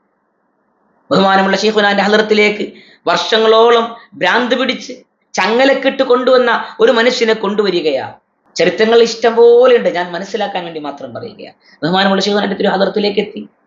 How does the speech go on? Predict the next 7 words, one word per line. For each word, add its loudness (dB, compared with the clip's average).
മുന്നിലെത്തി. -2
ശൈഖുന 0
അവിടെ 2
കിടക്കുകയാ. 0
എന്താ 0
ശൈഖുന 2
പറഞ്ഞത്? -2